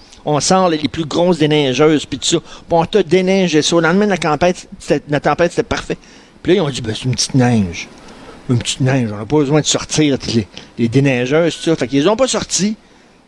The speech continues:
Puis là, on est dans la marde. Là, là, c'est pire que dans la grosse tempête. C'est extrêmement glissant.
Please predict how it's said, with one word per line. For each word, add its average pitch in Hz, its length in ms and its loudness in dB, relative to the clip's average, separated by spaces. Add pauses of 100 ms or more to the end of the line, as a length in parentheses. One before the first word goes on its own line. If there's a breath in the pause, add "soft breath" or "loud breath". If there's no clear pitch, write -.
(100)
Puis 147 120 -6
là, 190 260 4
on 180 160 0
est 185 80 4
dans 170 140 2
la 151 80 0
marde. 117 440 -2 (140)
Là, 156 240 4
là, 202 160 2
c'est 151 240 2
pire 214 320 2
que 185 80 0
dans 160 80 0
la 147 80 0
grosse 147 260 0
tempête. 160 460 0
C'est - 180 -4
extrêmement 160 1120 0
glissant. 143 540 -2